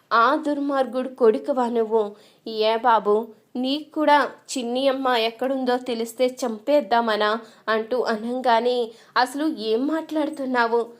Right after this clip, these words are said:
నేను తనని ప్రాణంగా ప్రేమిస్తున్నాను, అలాంటి తనని ఎందుకు చంపేసుకుంటాను?" అంటూ అనంగానే, "నువ్వు చంపకపోయినా చిన్నమ్మ ఎక్కడుందో తెలిసిన మరుక్షణమే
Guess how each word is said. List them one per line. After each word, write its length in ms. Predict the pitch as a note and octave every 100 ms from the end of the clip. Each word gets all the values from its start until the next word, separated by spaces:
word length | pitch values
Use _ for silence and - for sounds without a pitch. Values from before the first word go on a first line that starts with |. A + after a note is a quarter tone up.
| _ _
నేను 420 | B3 A#3+ A3+ A#3 B3
తనని 540 | B3+ A#3 A3+ A3+ B3+
ప్రాణంగా 640 | C#4+ A#3+ G#3+ A3+ C#4+ D#4+ D#4
ప్రేమిస్తున్నాను, 1080 | D#4+ B3+ A#3 D4+ - D4 B3+ A#3 A#3 B3 A#3+ - - -
అలాంటి 460 | A#3+ A3+ C4 D4+ F4
తనని 600 | E4 A#3+ B3 C4+ B3+ - -
ఎందుకు 380 | A3 B3 F4 F#4+
చంపేసుకుంటాను?" 1080 | F#4 C#4 B3+ C4 C4 - B3+ C4 B3 A#3+ A#3+
అంటూ 420 | A#3 A#3 B3 A#3
అనంగానే, 840 | A3+ G#3+ A#3 B3 A#3 A3 B3 A#3+ - - _ -
"నువ్వు 340 | G#3+ A3 A3
చంపకపోయినా 1120 | C4 C4 A3 A3+ C4+ B3 B3+ A#3 A#3 A#3+ A#3+ A3 - _ _ -
చిన్నమ్మ 400 | C#4 C#4 C#4+ D4+
ఎక్కడుందో 800 | C#4 A#3 A3 B3 C4+ B3+ A#3+ A#3
తెలిసిన 540 | A#3+ A3+ A3+ A#3 A#3+
మరుక్షణమే 1120 | G3+ F#3+ G#3 C#4 D4 - C4+ A#3 A#3 A#3+ A3+